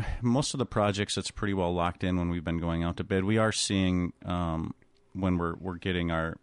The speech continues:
our pricing back, we are seeing increased costs related to the construction. So the, the price i-, is going up. You know, we're not getting,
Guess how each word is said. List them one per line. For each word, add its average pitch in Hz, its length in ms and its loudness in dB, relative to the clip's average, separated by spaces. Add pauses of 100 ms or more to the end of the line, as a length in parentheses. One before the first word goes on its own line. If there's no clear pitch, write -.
our - 120 -6
pricing 85 480 -4
back, 82 180 -2
we 87 140 -2
are 85 140 0
seeing 82 360 -4
increased 85 480 -4
costs 82 420 -2
related 80 320 -6
to 90 80 -8
the 80 100 -8
construction. 82 580 -6
So 85 160 -6
the, 82 220 -2
the 87 120 -6
price - 380 -2
i-, 87 140 -4
is 95 520 -2
going 82 360 0
up. 85 240 -2 (120)
You 90 80 -4
know, 82 100 -2
we're 85 140 -2
not 82 220 -2
getting, 85 360 -2